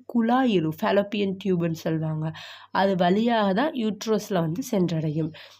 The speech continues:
அப்படி யூட்ரஸ்ல வந்து சென்று அடையிற அந்த நேரத்துல, அது யூட்ரஸ்ல அந்த கருமுட்டை விழுகாம, யூட்ரஸை சுத்தி இருக்கிற அவுட்டர் பே-, ஸ்பேஸ்ல வந்து விழுந்துருது. இதுதான் வந்து எக்டோபிக் பிரெக்னன்சின்னு சொல்றாங்க.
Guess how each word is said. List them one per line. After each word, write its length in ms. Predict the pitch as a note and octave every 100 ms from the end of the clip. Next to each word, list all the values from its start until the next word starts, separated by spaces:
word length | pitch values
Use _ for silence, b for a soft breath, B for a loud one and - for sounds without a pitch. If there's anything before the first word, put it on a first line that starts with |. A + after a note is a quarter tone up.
| _
அப்படி 380 | G3 F#3 F#3+ G#3
யூட்ரஸ்ல 640 | C#4+ C#4+ D4+ C#4 - B3 G3+
வந்து 240 | F#3 A3
சென்று 440 | A#3 F#3+ F#3+ G3 -
அடையிற 300 | F#3 G3+ A#3+
அந்த 500 | A#3 - F3+ G#3+ B3
நேரத்துல, 580 | C4 F#3+ F3 E3+ - D#3+
அது 320 | E3 A#3+ G3
யூட்ரஸ்ல 680 | F3+ G#3 B3 - B3+ B3 B3+
அந்த 280 | B3+ G#3 F#3+
கருமுட்டை 520 | F#3 F3+ G3 G#3 G3+ E3+
விழுகாம, 640 | E3 F3 F3+ F3+ E3 F3 F3 B B B A#3+
யூட்ரஸை 520 | C4 C4 C4+ B3 C4 B3+
சுத்தி 360 | A#3 - C4
இருக்கிற 360 | A#3+ F#3+ F#3+ G#3+ -
அவுட்டர் 500 | F#3 A3 A3+ D4 C4+ B3+
பே-, 200 | F#3+ F#3 F3+
ஸ்பேஸ்ல 500 | - G3 F#3+ F#3+ F#3
வந்து 280 | D#3+ F#3 C4+
விழுந்துருது. 640 | F3+ E3+ E3 D#3+ D#3 D#3 B B B -
இதுதான் 400 | A#3+ A#3+ B3+ C4
வந்து 200 | G3+ A#3+
எக்டோபிக் 640 | G#3+ F#3+ - G#3 F#3 G#3+ -
பிரெக்னன்சின்னு 520 | E3+ D#3 E3+ D#3+ G3+ F#3
சொல்றாங்க. 560 | F3 D#3+ E3 E3 F3+